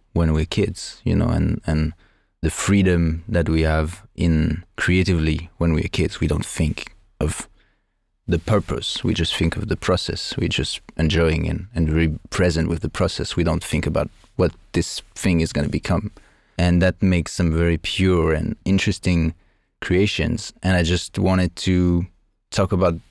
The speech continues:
this in this album. And I wanted to also talk about how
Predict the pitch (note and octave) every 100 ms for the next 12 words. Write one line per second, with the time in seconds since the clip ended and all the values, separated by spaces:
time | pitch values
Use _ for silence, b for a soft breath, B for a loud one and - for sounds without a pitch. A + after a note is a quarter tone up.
0 | _ - F#2+ - F2+ E2 - G#2 G#2+ F2+
1 | E2+ E2+ F2 E2+ - - F2+ E2+ E2+ b
2 | b b b F#2 - G2 - F2 F2+ E2
3 | D#2+ E2 D#2+ E2 D#2+ D#2+